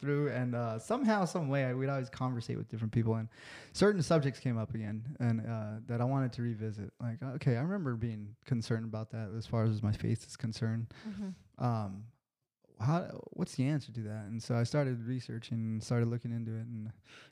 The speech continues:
Speaker 1: couldn't find any answers. Um, at least no good ones that seemed right.
Speaker 2: Mm-hmm.
Speaker 1: And so, um, eventually, just to sum it up, uh, I stopped, I started to stop believing, you know, and it was a
Speaker 2: Mm-hmm.
Speaker 1: digression. It wasn't, uh,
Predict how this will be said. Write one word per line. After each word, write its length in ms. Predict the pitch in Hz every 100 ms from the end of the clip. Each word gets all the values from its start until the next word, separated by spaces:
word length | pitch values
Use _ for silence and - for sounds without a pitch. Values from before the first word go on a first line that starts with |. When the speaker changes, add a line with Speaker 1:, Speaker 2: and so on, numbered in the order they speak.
| -
Speaker 1:
couldn't 160 | 190
find 200 | 202 196
any 160 | 165 131
answers. 420 | 117 110 113 - - - 117
Um, 400 | 123 113 101 107 _ _ -
at 80 | 131
least 240 | 156 -
no 260 | 147 147 127 113
good 160 | - 127
ones 200 | 110 107
that 160 | 110 101
seemed 220 | 127 113
right. 200 | 107 101 - - -
Speaker 2:
Mm-hmm. 80 | 208 127
Speaker 1:
And 120 | 123
so, 260 | 139 127
um, 360 | 123 110 101 107 - _ _ _ _ - - - - _ _ -
eventually, 640 | 139 156 190 208 - 180
just 160 | 156 156
to 80 | 156
sum 260 | - 170
it 80 | 127
up, 240 | 123 143 - - -
uh, 460 | - 123 117 110 107 -
I 260 | 117 160 165
stopped, 460 | - - 135 - - - - - 131
I 80 | 135
started 240 | 156 185
to 60 | 180
stop 260 | - 165 139
believing, 380 | 143 139 107 107
you 80 |
know, 80 | 120
and 100 | 123
it 40 | 160
was 100 | 175
a 20 |
Speaker 2:
Mm-hmm. 60 | 196
Speaker 1:
digression. 460 | 139 123 135 - 113
It 40 |
wasn't, 280 | 127 127 123
uh, 240 | 110 107